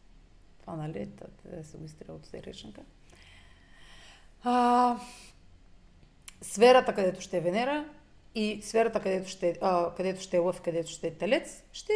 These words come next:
да, естествено, допълнят това за информация, откъде може да дойде този агент,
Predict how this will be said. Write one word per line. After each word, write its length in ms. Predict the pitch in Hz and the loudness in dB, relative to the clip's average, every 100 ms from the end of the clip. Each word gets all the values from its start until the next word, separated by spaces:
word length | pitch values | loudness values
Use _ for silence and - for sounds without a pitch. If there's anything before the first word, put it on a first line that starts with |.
| 403 | 0
да, 60 | 277 | -2
естествено, 440 | 214 240 - 226 | -6 -6 -8 -10
допълнят 440 | 202 - 185 185 185 - - - - - - - - - - - - - | -10 -10 -8 -8 -8 -14 -20 -20 -20 -20 -20 -20 -20 -20 -20 -20 -18 -8
това 240 | 165 160 | -6 -6
за 180 | 156 160 | -8 -10
информация, 560 | 156 170 175 226 233 | -10 -8 -4 -4 -4
откъде 340 | 190 - 151 190 | -8 -6 -4 -4
може 240 | 226 240 | -4 -6
да 60 | 233 | -4
дойде 300 | 233 233 226 | -4 -4 -4
този 240 | 220 208 | -4 -2
агент, 440 | 202 170 185 185 | -4 -4 -6 -6